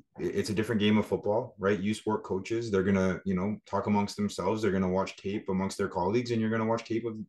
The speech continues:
you know, the, the level higher than you. And I think when you don't see it at that level,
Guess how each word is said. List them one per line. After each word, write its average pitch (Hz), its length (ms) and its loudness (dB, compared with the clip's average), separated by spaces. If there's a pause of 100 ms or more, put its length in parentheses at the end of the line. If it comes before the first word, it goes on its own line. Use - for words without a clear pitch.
(140)
you 107 80 0
know, 113 300 -2
the, 107 180 0
the 110 120 -2
level 117 220 2
higher 117 260 4
than 95 120 0
you. 78 160 -8 (560)
And 101 140 2
I 98 60 2
think 113 240 0
when 110 180 4
you 101 100 6
don't 98 380 0
see 110 360 -2
it 90 140 -2
at 92 220 -2
that 92 240 -2
level, 95 560 2